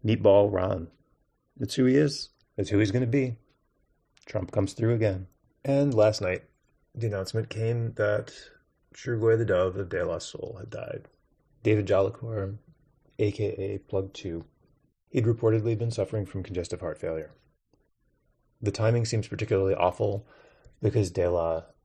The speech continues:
finally broke their music out of the limbo it had been held in for years, and in March, they were going to triumphantly bring it all to streaming and get it before the public's ears again.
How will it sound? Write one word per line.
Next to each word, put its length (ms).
finally 600
broke 280
their 160
music 500
out 160
of 80
the 80
limbo 460
it 80
had 120
been 120
held 200
in 120
for 160
years, 460
and 200
in 140
March, 520
they 140
were 100
going 180
to 100
triumphantly 800
bring 220
it 100
all 160
to 100
streaming 520
and 200
get 180
it 180
before 280
the 60
public's 360
ears 240
again. 320